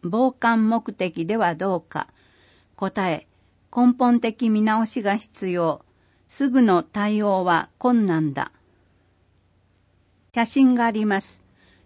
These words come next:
登下校の見守りをする交通指導員の写真です。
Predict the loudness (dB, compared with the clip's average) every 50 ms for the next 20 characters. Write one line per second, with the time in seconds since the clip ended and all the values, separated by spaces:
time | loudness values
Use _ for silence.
0 | _ -2 2 4 4 4 4 2 0 0 0 0 0 2 2 2 2 2 2 2
1 | 2 2 2 4 4 4 2 2 2 0 0 0 -2 -2 -4 -6 -4 -4 -4 -6
2 | -6 -8 -4 -2 0 0 0 -2 -4 -4 -2 -2 -2 -4 -6 -4 -2 0 0 0
3 | 0 0 0 0 0 -2 -4 -6 -8 -10 -8 -6 -6 -4 -4 -4 -6 -6 -8 -8
4 | -14 _